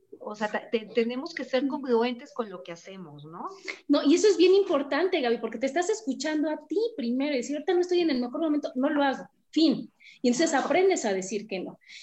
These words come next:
Speaker 2: Y bueno,
Speaker 1: Ujú.
Speaker 2: hay otra, otra cosa que es algo también, bueno, que es con todo esto que se llama el síndrome del salvador, ¿no? ¿Qué es lo que pasa? Que entonces tú te dedicas a buscar quién necesita que el chapulín colorado lo salve, ¿no?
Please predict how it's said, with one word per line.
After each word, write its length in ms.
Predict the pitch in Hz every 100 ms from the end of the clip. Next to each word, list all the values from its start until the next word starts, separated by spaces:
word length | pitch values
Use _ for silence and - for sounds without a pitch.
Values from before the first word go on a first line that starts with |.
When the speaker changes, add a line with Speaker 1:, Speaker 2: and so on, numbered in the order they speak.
| -
Speaker 2:
Y 120 | 233
bueno, 260 | 240 233 214
Speaker 1:
Ujú. 260 | 277 285 285
Speaker 2:
hay 160 | 370
otra, 180 | 403 403 349 -
otra 300 | 302 381 381
cosa 380 | 311 269 311 330
que 300 | - 240 247
es 160 | 349 - _ _ _ _ _
algo 260 | 254 262 269
también, 360 | 220 220 226 226
bueno, 200 | 269 220
que 240 | 226 -
es 280 | 240 311 - - -
con 160 | 254
todo 240 | 302 294 285
esto 160 | 285
que 60 | -
se 40 |
llama 120 | 269
el 60 | 269
síndrome 380 | 277 262 262 269
del 160 | 208
salvador, 560 | - 185 185 180 180 160 -
¿no? 160 | 226 330 - - - -
¿Qué 80 | 285
es 80 | 294
lo 120 | 349
que 100 | 320
pasa? 360 | 220 254 240 320
Que 100 | 262
entonces 300 | 226 247 -
tú 100 | 277
te 120 | 349
dedicas 560 | 285 247 311 359 508 - - -
a 100 | 262
buscar 440 | 277 - 349 359
quién 260 | 359 370 359
necesita 680 | 330 - 254 - 247 262 269
que 120 | 269 - -
el 140 | 240
chapulín 540 | 247 247 285 277 381 392
colorado 600 | 359 302 262 285 339 381
lo 160 | 285 233
salve, 460 | 226 240 208 190 _ -
¿no? 300 | 233 320